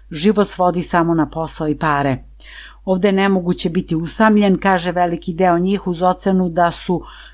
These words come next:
ljudi veoma prijatni, da ljubaznost i otvorenost nastavljaju da ih iznenađuju, a one koji su se nastanili u našoj prestonici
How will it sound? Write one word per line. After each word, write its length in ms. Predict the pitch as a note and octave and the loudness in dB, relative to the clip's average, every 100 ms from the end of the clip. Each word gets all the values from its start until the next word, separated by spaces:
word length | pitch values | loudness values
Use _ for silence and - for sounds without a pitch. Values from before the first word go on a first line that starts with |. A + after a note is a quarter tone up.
| - | 0
ljudi 320 | G3+ E3+ F3+ | 2 4 4
veoma 460 | D#3 E3 G3 G3+ F#3+ | 4 4 6 4 4
prijatni, 640 | G3+ G3+ F#3 - F3+ F3 | 2 4 2 2 0 2
da 120 | D#3 D#3+ | 0 -2
ljubaznost 720 | D#3+ E3 E3+ E3 F3+ E3 - | 0 0 0 0 -2 -2 -2
i 40 | |
otvorenost 720 | E3 E3 - F3 F3 E3 D3 - | -2 0 0 2 2 2 -2 0
nastavljaju 640 | D#3+ D3+ F3 E3+ E3 D#3+ | 0 0 -2 0 0 -2
da 100 | D3+ | -2
ih 240 | D#3 C#3+ E3 | -2 -4 -8
iznenađuju, 880 | C#3 D3 D#3+ F#3 F#3 G#3 G#3 G3 - - - - - - | -6 -2 2 2 2 4 6 4 2 -12 -20 -20 -20 -14
a 160 | - F#3 | -2 2
one 320 | F3+ F#3+ F#3 | 4 2 0
koji 200 | - F3 | 0 -2
su 180 | D#3+ E3 | -2 -8
se 180 | - F3 | -2 0
nastanili 680 | D#3+ - F#3 F3 F#3 F#3 E3+ | 0 0 0 2 4 4 4
u 60 | |
našoj 420 | E3 E3 - C#3 | 2 2 0 -4
prestonici 920 | - F3+ F#3 - F#3+ F#3 - - F#3 | 0 0 0 0 2 2 0 -2 -2